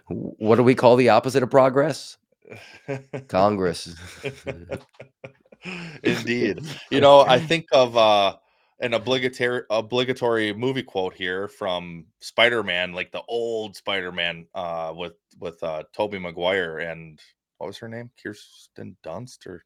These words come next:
Speaker 1: Kirsten
Speaker 2: No.
Speaker 1: Dunst.
Speaker 2: Is it? Okay.
Speaker 1: Mm-hmm.
Speaker 2: But Uncle Ben says to Peter Parker, "With great, with great power comes great responsibility." Think of George Washington there.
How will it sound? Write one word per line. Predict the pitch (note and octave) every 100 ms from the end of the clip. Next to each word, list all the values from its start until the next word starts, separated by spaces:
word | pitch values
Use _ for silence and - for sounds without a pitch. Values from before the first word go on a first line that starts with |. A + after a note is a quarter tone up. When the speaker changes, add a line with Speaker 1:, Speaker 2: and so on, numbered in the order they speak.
| -
Speaker 1:
Kirsten | - G#3+
Speaker 2:
No. | B2
Speaker 1:
Dunst. | C3 F#3 - _ _ _ _
Speaker 2:
Is | - G#2+
it? | -
Okay. | F#2 E2+ D2+ _ - - - -
Speaker 1:
Mm-hmm. | E2+
Speaker 2:
But | A2 B2
Uncle | D3 D3+ D3
Ben | C3 E3+ E3+ E3 - _ _ -
says | - B2 B2 A#2
to | - B2 A2+
Peter | G#2 C#3 B2
Parker, | B2+ D3+ D3 A#2+ B2 _ _ _ _ _
"With | A2+ A2
great, | A#2+ A#2+ - _ _ _ _ _ _ _
with | A#2+ A2+ -
great | - B2+ C3
power | C3 C#3 B2+
comes | C3 A#2+
great | - A#2
responsibility." | B2+ B2+ B2+ C3 A#2+ B2+ C#3+ F#2+ G2 - _ _ _ _ _ _ _
Think | E3+ F#3
of | F#3+
George | F#3 F3+ C#3
Washington | A#2+ D3+ C#3 G#2+ F2
there. | D#2+ D2+